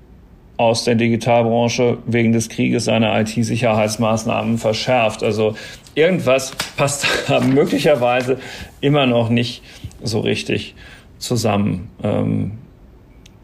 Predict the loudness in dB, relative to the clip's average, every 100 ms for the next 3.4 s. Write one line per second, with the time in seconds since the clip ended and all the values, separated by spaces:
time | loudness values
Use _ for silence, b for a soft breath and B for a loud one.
0 | -12 -4 0 0 2 0 2 0 0 0
1 | 0 0 0 -2 0 0 0 -2 -4 -2
2 | 0 0 -2 -2 -2 -2 -4 -4 -6 -2
3 | 0 0 0